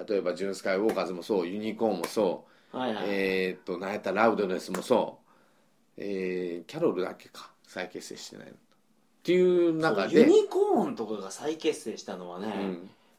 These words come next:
Speaker 2: あ、僕意味わからなかったですわ。
Speaker 1: で、その中で、
Speaker 2: だって、めちゃめちゃ喧嘩して辞めたんでしょ、
Speaker 1: そう。
Speaker 2: あれも。
Speaker 1: 殴り合いではないけどね。
Speaker 2: はい。
Speaker 1: いや、コンプレックスもそうですよ。最後はけん-、殴り合いですからね。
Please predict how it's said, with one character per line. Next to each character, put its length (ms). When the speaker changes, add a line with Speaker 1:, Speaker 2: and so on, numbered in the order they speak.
Speaker 2:
あ、 200
僕 260
意 140
味 140
わ 140
か 100
ら 100
な 100
か 100
っ 60
た 60
で 200
す 60
わ。 80
Speaker 1:
で、 140
そ 260
の 60
中 260
で、 100
Speaker 2:
だ 120
っ 40
て、 340
め 200
ち 80
ゃ 60
め 100
ち 60
ゃ 20
喧 40
嘩 140
し 60
て 80
辞 60
め 120
た 0
ん 40
で 60
し 60
ょ、 60
Speaker 1:
そ 100
う。 40
Speaker 2:
あ 40
れ 80
も。 260
Speaker 1:
殴 200
り 120
合 40
い 40
で 100
は 100
な 80
い 80
け 80
ど 100
ね。 200
Speaker 2:
は 180
い。 40
Speaker 1:
い 160
や、 60
コ 140
ン 40
プ 80
レ 60
ッ 20
ク 60
ス 80
も 80
そ 120
う 40
で 80
す 60
よ。 100
最 200
後 80
は 80
け 140
ん-、 140
殴 200
り 100
合 40
い 20
で 80
す 80
か 80
ら 60
ね。 180